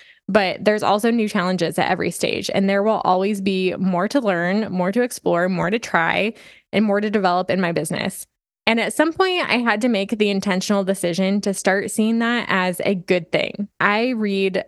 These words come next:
a ton of books, and last year I ended up reading eighty-four books. My goal was a hundred, but first trimester hit, and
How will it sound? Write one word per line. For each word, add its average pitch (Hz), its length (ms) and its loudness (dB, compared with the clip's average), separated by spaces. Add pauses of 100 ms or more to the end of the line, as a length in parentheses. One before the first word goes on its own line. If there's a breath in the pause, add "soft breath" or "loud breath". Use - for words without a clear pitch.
(140)
a 202 80 4
ton 208 400 0
of 208 160 -2
books, - 380 -6 (120)
and 185 480 2
last 247 380 0
year 196 220 2
I - 60 0
ended 190 260 2
up 190 160 -2
reading 190 400 0
eighty-four 190 420 0
books. - 380 -4 (420 loud breath)
My 233 140 2
goal 330 240 4
was 349 100 2
a 359 60 4
hundred, 208 580 2
but 190 460 0 (200)
first 226 240 2
trimester 214 440 2
hit, 185 440 0
and 180 380 0